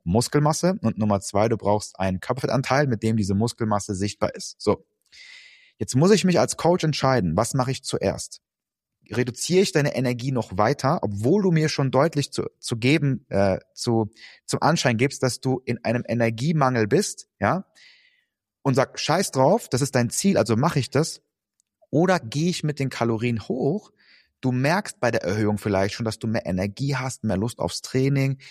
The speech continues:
dass es dir allgemein besser geht, dass sich dadurch dein Need erhöht, dass du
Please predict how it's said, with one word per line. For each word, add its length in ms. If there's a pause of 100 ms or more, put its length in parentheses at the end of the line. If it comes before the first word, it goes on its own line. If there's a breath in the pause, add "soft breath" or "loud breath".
(140)
dass 160
es 100
dir 200
allgemein 500
besser 280
geht, 200
dass 80
sich 60
dadurch 240
dein 200
Need 200
erhöht, 420 (400 loud breath)
dass 180
du 140